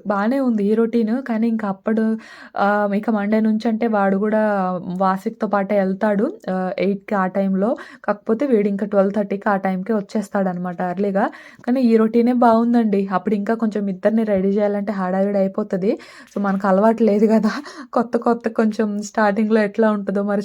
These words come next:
చూడాలి ఇంకా. So, అది ఇంకా వాడికి కూడా అడ్మిషన్ అయితే దొరికింది. ఇంకా వాడు కూడా చక్కగా స్కూల్కి అయితే వెళ్ళిపోతాడనమాట.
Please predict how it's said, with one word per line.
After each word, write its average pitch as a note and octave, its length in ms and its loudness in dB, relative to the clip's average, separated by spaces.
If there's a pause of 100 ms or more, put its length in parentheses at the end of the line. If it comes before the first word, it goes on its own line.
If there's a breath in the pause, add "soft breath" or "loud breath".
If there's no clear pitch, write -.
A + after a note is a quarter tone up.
చూడాలి G#3 340 0
ఇంకా. G3+ 360 -2 (500 loud breath)
So, A#3+ 300 4 (100)
అది G#3+ 340 0
ఇంకా G#3 200 -4
వాడికి G3 300 2
కూడా A3+ 160 2
అడ్మిషన్ G3+ 360 -2
అయితే G3 140 -2
దొరికింది. G#3+ 520 0
ఇంకా A#3 200 -6
వాడు F#3 260 -2
కూడా F#3 180 -2
చక్కగా F#3+ 440 -6
స్కూల్కి G#3 420 -6
అయితే G3 180 -4
వెళ్ళిపోతాడనమాట. F3+ 1120 -4